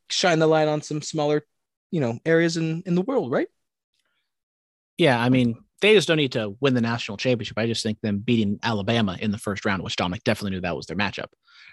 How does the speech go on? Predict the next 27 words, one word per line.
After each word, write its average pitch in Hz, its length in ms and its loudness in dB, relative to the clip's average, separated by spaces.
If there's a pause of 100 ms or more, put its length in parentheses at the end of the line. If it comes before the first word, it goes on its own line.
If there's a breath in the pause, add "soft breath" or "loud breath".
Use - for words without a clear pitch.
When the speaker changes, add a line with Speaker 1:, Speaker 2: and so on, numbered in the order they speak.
(140 loud breath)
Speaker 2:
uh, 95 340 -2 (360)
would 113 260 2 (120)
definitely 120 380 0
shake 120 340 2
it 120 60 4
up 113 220 0
and 104 120 -2
give 113 160 2
them 107 160 2
a 101 60 -2
lot 101 160 -2
of 98 80 -8
attention. 160 540 2 (520 soft breath)
And 120 500 2 (840)
even 180 260 4
if - 380 -2 (120)
they 123 200 2
were 120 160 0
to 120 120 -4
win 113 220 2
the 113 80 2
national 110 320 -4
championship, 113 460 -2
I 107 100 0
don't 113 160 -4
think 107 220 -4
that 101 200 2